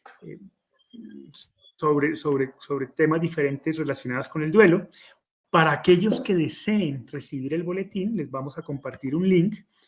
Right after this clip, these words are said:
en el que ustedes pueden anotar sus datos. Ahí está en este momento el link. Pueden anotarnos sus datos, sus correos electrónicos,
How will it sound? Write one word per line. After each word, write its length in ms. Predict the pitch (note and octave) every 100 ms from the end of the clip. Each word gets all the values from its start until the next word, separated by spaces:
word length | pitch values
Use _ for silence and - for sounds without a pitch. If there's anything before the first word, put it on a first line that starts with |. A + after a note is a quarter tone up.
| _ -
en 100 | C3
el 100 | B2
que 80 | C3
ustedes 320 | - C#3 C#3
pueden 340 | - E3 E3+ E3
anotar 380 | D3+ D3 D#3+
sus 240 | E3 G3+ F3
datos. 540 | G#3 G#3 D3+ - - _ _ _ -
Ahí 140 | A2+
está 280 | C#3 - D#3+
en 80 | D#3+
este 200 | D#3+ E3+
momento 340 | D3 C#3 E3
el 100 | D#3+
link. 300 | D#3+ D#3+ F#3+ - _ _ _
Pueden 200 | D#3+ E3+
anotarnos 480 | F#3 F3+ E3 D#3+ E3+
sus 160 | F#3
datos, 360 | E3 B3 A#3 -
sus 160 | E3+ -
correos 440 | E3+ F3 G#3 G#3
electrónicos, 640 | A3+ A3 A#3+ A#3 B3 B3